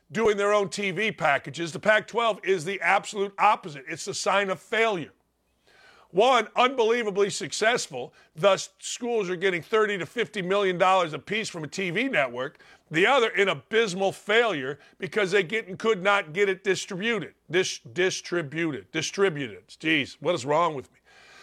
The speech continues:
So if you didn't see this coming, old Coach Dickert, I don't know what to tell you. We all saw it coming. Is it bad for college football? I don't know.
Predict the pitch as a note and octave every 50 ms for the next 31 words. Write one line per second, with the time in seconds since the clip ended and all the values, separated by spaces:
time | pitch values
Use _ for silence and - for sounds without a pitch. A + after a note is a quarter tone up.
0 | - - - - A#3 A3+ G#3+ F#3+ A#3 B3 C4+ C#4 B3 E3 - C4+ C4 B3+ A#3+ A#3+
1 | A3+ F#3 - - A3+ B3+ C4+ B3+ G#3+ G3+ F#3+ F3 - G3+ G3 F#3 D3 B2 D3 F#3+
2 | G3 - - G3 F#3+ G3 A3 A3 G#3+ G#3 G#3 G#3 G#3+ G3 - F3+ C#3+ - - G#3
3 | A#3+ A#3+ A3 E3 A2 - _ _ _ _ _ _ _ _ _ _ _ _ _ _
4 | _ - D3 D#3 F3 G#3+ B3+ D#4+ D#4 - - G3+ F#3 E3 D3 C3+ - - E3 C#3
5 | B2 G#2+ G2+ _ _ _ _ _ _ _ _ _ _ - A#3 B3 G3 A3+ G3+ D#3+
6 | - - E3 F#3 A3+ B3+ C4 B3+ - D4 G3+ - B3 A#3+ C4 C#4 C4+ C4 - D4
7 | D4+ D4+ - F4+ F4 F4 F#4 G#4 F#4 A3+ E3+ C#3+ C#3 C#3 D3 E3+ A3+ D#4+ F4+